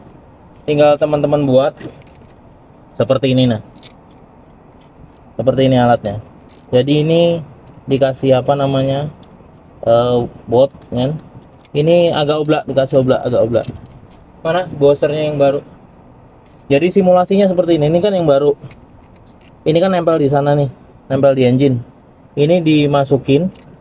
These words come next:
kayak gini, masuk. Nah, udah masuk. Nanti kan ini posisinya ketekan ini, seperti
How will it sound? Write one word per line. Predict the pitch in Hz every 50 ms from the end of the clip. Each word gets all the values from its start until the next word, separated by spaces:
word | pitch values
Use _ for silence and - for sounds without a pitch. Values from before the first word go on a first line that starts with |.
| _ _ - -
kayak | 131 127 127
gini, | 127 127 123 127 139 - - - - - _ _ - - - - - - _ - -
masuk. | 127 131 131 - 170 170 - - - - - - _ _ -
Nah, | 120 117 107 -
udah | 113 110 110 101 - - - - - - - _ - - - -
masuk. | - 123 135 127 180 185 170
Nanti | 170 160 151 147 160 180 196 208 214 202 - - - - _ - - -
kan | - 170 180
ini | 185 185 185 196
posisinya | 185 180 180 170 175 170 165 180 180 190 190 190 190 180 - - - - - - - - - -
ketekan | 151 147 151 151 156 143 - 147 139 - 160 160
ini, | 156 156 147 143 131 - - - - - - - - - - - - - - -
seperti | - 135 135 120 139